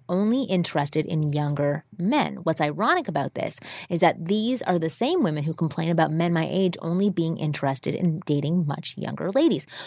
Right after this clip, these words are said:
Well, you know, not all of us are like that. Anyway, it seems like this younger preference is specific to L A and tied to a misconception that we older guys are tired, boring, and bad in bed.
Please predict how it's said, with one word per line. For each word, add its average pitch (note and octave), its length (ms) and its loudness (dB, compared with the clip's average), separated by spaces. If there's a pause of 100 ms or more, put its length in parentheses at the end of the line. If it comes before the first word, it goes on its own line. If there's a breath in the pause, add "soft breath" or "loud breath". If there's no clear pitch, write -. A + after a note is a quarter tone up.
(120)
Well, A#3 180 4
you C4+ 140 -4
know, G3 280 2
not E3+ 320 -2
all E3+ 200 2
of D#3 140 -2
us D#3 240 -2
are D#3+ 160 0
like B3 280 2
that. - 200 -2 (160)
Anyway, A#3 360 2 (100)
it F#3+ 140 0
seems C4+ 280 0
like D4+ 80 2
this A#3 160 -4
younger F#3+ 320 2
preference D3+ 560 -2
is C#2+ 320 0
specific - 480 -2
to A#3 120 0
L A#3+ 160 4
A D3+ 360 -2
and E3 360 2
tied F3+ 500 0
to E3+ 120 -2
a E3 60 2
misconception E3 800 0
that D3+ 120 2
we D#3+ 140 -2
older B3 300 0
guys D#3 320 0
are D3+ 80 -2
tired, A3+ 460 0
boring, D#3 380 0
and D#3 140 -2
bad C#3+ 240 0
in F#3+ 80 0
bed. G#3+ 320 0